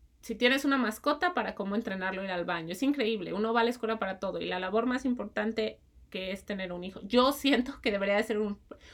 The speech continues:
un, el, un programa en apego seguro, en cómo generar un apego seguro, debería de ser un requisito para todo el pa-, que quiere ser papá. <laughs> Obviamente es una idea loca que nunca va a pasar, pero no sabes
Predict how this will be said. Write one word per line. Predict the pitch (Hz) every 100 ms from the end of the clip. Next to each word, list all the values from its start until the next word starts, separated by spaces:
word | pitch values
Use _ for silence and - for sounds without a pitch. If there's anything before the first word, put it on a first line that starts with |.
| -
un, | - 269 294 302 - _ _ _ _ _ _ _
el, | 233 226
un | 233 254
programa | 285 311 285 269 240
en |
apego | 202 226 233
seguro, | 247 208 202 208
en | 294
cómo | 247 202
generar | 208 196 185
un | 185
apego | 185 185 180
seguro, | 175 185 208
debería | 196 165 175 175
de |
ser | 196 196 180 - _ -
un | 202 202
requisito | 214 214 196 196 185 160
para | 156 151
todo | 175 170
el | 175
pa-, | - -
que | - 165
quiere | 180 170
ser | - -
papá. | - 156 156 - - -
<laughs> | 233 - - - - _ _ - - - - - - - -
Obviamente | - 269 269 254 254
es | 233
una | 226
idea | 208 190
loca | 185 180 180 165
que | 165
nunca | 156 156 160
va | 156
a |
pasar, | - 160 - 170
pero | - 160 160 - 165 - _ -
no | 196
sabes | 196 226 202 277 - -